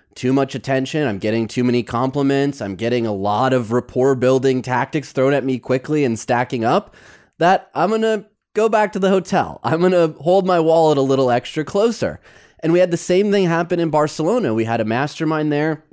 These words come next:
and one of our guys got their phone stolen. And we told the guys that, "Listen,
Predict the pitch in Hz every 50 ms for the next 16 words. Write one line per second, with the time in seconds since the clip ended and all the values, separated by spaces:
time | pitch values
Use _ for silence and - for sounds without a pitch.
0 | _ _ _ - 135 135 135 135 131 - - - _ _ - 104 107 135 175 202
1 | 226 226 226 208 180 196 185 180 175 160 160 151 131 104 98 95 95 - - -
2 | 117 113 117 - - 131 135 131 - - 180 220 214 180 - - - 90 90 71
3 | 52 - - _ _ _ _ _ _ _ _ _ - 120 131 127 127 127 127 127
4 | 135 135 - _ _ 107 110 120 117 - - - - 139 165 202 226 220 208 180
5 | 147 120 107 101 98 95 98 113 117 - - 85 76 107 107 113 113 - - -
6 | 127 160 220 208 - 131 95 87 85 -